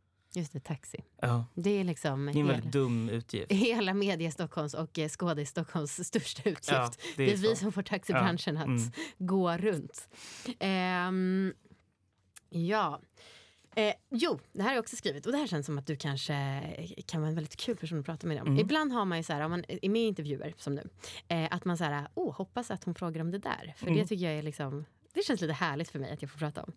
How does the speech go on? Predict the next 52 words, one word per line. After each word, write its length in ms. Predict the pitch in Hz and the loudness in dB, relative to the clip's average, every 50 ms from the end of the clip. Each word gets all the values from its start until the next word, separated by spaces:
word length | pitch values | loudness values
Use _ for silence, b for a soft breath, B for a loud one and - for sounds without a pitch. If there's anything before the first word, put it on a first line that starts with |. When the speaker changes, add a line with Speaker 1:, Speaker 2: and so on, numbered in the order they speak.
| _ | _
Speaker 2:
Ja. 260 | - 135 123 123 143 165 - | 0 2 2 2 0 0 0
Speaker 1:
Vad 140 | 202 240 233 | -2 -2 0
skulle 200 | - - 226 220 | 0 0 0 0
en 40 | |
sån 180 | 208 - 208 202 | 0 0 0 0
grej 120 | 190 185 | 2 0
vara 100 | 175 170 | 0 -2
för 120 | - - 190 | -4 -4 -6
dig? 200 | - - 147 - _ _ _ _ _ _ _ _ _ _ _ _ _ - - _ _ _ _ | -6 -6 -8 -12 _ _ _ _ _ _ _ _ _ _ _ _ _ -20 -20 _ _ _ _
Speaker 2:
Eh, 360 | - 143 131 131 131 131 127 131 | 4 4 6 6 6 4 4 2
att, 140 | 139 - - | 0 0 0
att 80 | 131 | 0
du 100 | 135 139 | 0 0
skulle 200 | 123 - 143 131 | -2 0 0 0
fråga 240 | 127 - 143 139 175 | 2 4 2 2 2
mig? 160 | 147 110 98 95 | 2 2 2 2
Speaker 1:
Mm. 140 | 208 262 277 - _ _ _ _ _ _ _ _ _ _ _ _ _ _ _ _ _ _ _ _ _ _ _ _ _ - | 2 2 0 -4 _ _ _ _ _ _ _ _ _ _ _ _ _ _ _ _ _ _ _ _ _ _ _ _ _ 0
Speaker 2:
Mm, 840 | 147 135 131 131 127 123 123 123 120 120 117 117 117 117 113 117 113 | 2 4 4 6 4 4 4 4 4 2 2 2 2 2 0 0 0
ja, 60 | 120 139 | 2 2
men 60 | 147 | 2
alltså, 180 | 143 127 127 | 2 0 0
jag 120 | 127 127 131 | 0 2 2
gillar 220 | 143 147 131 131 | 2 2 2 2
ju 40 | 139 | 2
att 40 | 139 - | 2 0
prata 200 | - 123 123 131 | -2 0 2 2
om 60 | 127 | 2
mitt 160 | 120 120 - | 2 2 0
jobb. 320 | 120 113 104 110 127 135 - | -2 -2 -2 -2 -6 -6 -2
Speaker 1:
Mm. 240 | - 185 180 196 214 - - | 0 0 0 0 -2 -4 -2
Speaker 2:
Eh, 380 | - 127 123 120 120 113 110 110 - _ _ _ _ | 0 2 2 4 2 0 0 -4 -6 _ _ _ _
tyvärr. 420 | - - 117 120 113 104 117 123 127 - _ _ _ _ _ _ - | -2 0 2 2 2 2 0 -2 -4 -10 _ _ _ _ _ _ -2
Eller 140 | - 135 123 | 0 0 0
tyvärr, 360 | - - - 117 110 135 147 | 0 0 0 2 2 2 0
det 140 | 139 131 139 | 0 -2 -2
är 60 | 143 | 0
kul 140 | 139 151 135 | 0 -2 -2
för 60 | 139 | -2
folk 180 | - - 127 - - | -2 -4 -4 -2 0
att 40 | 123 | 0
höra 120 | 107 113 | 0 0
kanske, 240 | - 135 131 120 113 | 0 -2 -2 0 0
men 340 | 117 123 127 123 120 127 123 | 2 2 2 0 -2 -2 0
det 160 | 135 143 135 | 0 0 0
tycker 300 | 120 - - - - 117 | -2 -4 -8 -4 -2 -2
jag 80 | 104 110 | 0 0
är 40 | 117 | -2
jättespännande 840 | 113 - _ _ _ _ - - - - 135 131 110 101 - - | -4 -6 _ _ _ _ -14 -10 -6 -2 -2 -2 -2 -4 -6 -8
att 60 | - | -6
prata 200 | 175 165 160 160 | -4 -4 -2 -4
Speaker 1:
Mm. 40 | |
Speaker 2:
om. 40 | - | -6